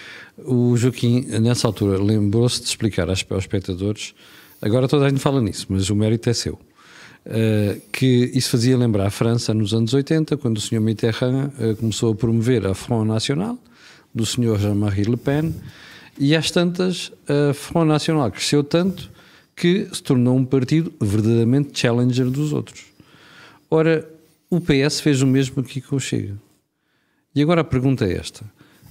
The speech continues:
Ahm, não tem a sensação que o Chega cresceu a um ponto tal e tornou-se um fenómeno tal que até o P P, o próprio P S agora começa a ter medo disso?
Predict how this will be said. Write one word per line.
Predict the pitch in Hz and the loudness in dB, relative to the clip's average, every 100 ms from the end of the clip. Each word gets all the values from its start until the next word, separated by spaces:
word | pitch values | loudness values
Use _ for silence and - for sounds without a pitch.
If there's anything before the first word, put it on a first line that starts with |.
| - - | -10 0
Ahm, | 135 123 117 107 - - _ _ _ | 2 4 2 -2 -6 -18 _ _ _
não | 117 147 160 185 | 0 4 4 2
tem | 180 196 190 | 2 2 2
a | |
sensação | - 165 147 131 - 95 101 120 _ _ _ | 2 0 2 -2 0 -2 -4 -10 _ _ _
que | - 131 127 120 - - - - | -6 0 2 0 -4 -20 -10 -2
o | 127 123 | -2 -2
Chega | - 160 139 | 0 0 0
cresceu | - - 165 | -2 0 2
a | 139 | 4
um | 135 | 2
ponto | 110 120 117 | 2 0 0
tal | 104 92 101 | -2 0 -2
e | |
tornou-se | - 123 135 135 147 | -2 2 2 2 0
um | |
fenómeno | 123 127 120 113 | 0 0 2 2
tal | 101 113 120 | 0 0 0
que | - | -2
até | 117 143 | 2 0
o | |
P | 131 135 | 2 0
P, | - 120 | 2 0
o | 113 | 2
próprio | 127 123 127 | 0 2 0
P | - | 2
S | 117 120 113 | 0 2 0
agora | 113 | 0
começa | 113 117 110 113 | 0 -2 -2 -2
a | |
ter | 104 | -2
medo | 101 98 92 | -2 -2 -4
disso? | 104 | -8